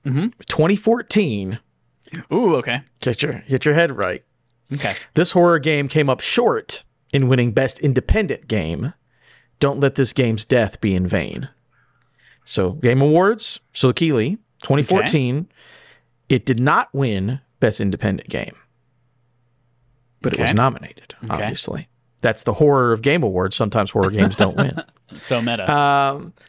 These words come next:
Speaker 2: first up, Amnesia: The Dark Descent, Alien Isolation, The Evil Within, or The Vanishing of Ethan Carter?
Speaker 1: Um, I'm gonna ask the audience.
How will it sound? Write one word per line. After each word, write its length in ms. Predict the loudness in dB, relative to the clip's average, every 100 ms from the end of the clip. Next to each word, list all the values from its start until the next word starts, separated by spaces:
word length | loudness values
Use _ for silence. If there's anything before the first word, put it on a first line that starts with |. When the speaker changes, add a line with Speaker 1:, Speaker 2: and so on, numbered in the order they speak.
| -20 -20 _ _
Speaker 2:
first 320 | -2 -2 0
up, 220 | -2 -4 _ _ _ _
Amnesia: 500 | 2 4 4 4 2
The 100 | 2
Dark 240 | 2 2 0
Descent, 500 | -2 -2 -2 -6 -20 _ _ _ _ _ _ _ _ -2
Alien 300 | 2 2 2
Isolation, 800 | 0 0 0 0 0 -2 -4 -6 _ _ _ -2
The 200 | 0 2
Evil 280 | 2 2
Within, 720 | 2 2 0 0 0 -2 -4 -6 _
or 80 | 0
The 120 | 0
Vanishing 580 | 2 2 2 0 0 0
of 180 | 0 0
Ethan 240 | 0 0
Carter? 440 | 0 0 -2 -6 -14 _ _ _ _ _ _ _ _ _ _ _ -20 -20 _ -20 -20 _ 0
Speaker 1:
Um, 600 | 2 2 0 -2 -6 -10 _ _ _ _ _ _ _ _ _ _ _
I'm 100 | -4
gonna 100 | -2
ask 300 | -2 -4 -4
the 160 | -4 -2
audience. 680 | -2 -6 -12 -14 -12 -12